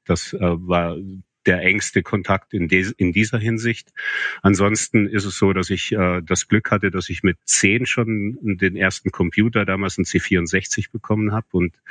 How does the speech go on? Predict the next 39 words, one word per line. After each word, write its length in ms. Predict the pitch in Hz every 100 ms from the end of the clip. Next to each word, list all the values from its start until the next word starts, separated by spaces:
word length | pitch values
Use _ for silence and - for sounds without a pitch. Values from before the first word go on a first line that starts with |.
| - - - - - -
äh, 180 | 95 90 -
zwei, 300 | - - 92
drei 200 | 87 92
Jahre 220 | 90 85 85
später 400 | - 85 85 92
dann 160 | 90 95 98
mich 240 | 92 87 -
gefragt 440 | 90 - 87 -
hab, 160 | 85 -
nachdem 300 | 80 - 87
man 120 | 82
ein 40 |
bisschen 260 | 87 - 85
gespielt 460 | 80 - 90 90
hat, 100 | 87 -
wie 260 | 87 85 82
funktioniert 640 | - 90 - 87 92 95
das 180 | 87 -
denn? 280 | 85 110
Und 220 | 98 85 -
mir 140 | 87
dann 360 | 85 87 85 -
Programmieren 600 | - 82 - 85 90 85
beigebracht 600 | 78 78 80 - 87 -
hab. 200 | 95 104
Und, 160 | 90 85 _ - - - - -
äh, 220 | - 92 87
diese, 680 | 85 101 101 101 92 78
diese 360 | 85 82 92 98
Liebe, 460 | 87 101 123 117 107 -
die 540 | 226 185 113 110 98
da 180 | 92 98
entstanden 600 | 95 - 95 101 - 123
ist, 380 | 120 110 - - - - -
ähm, 480 | 101 98 95 98 82
ist 200 | 98 -
in 120 | 104
der 120 | 101
Tat 300 | 90 95 98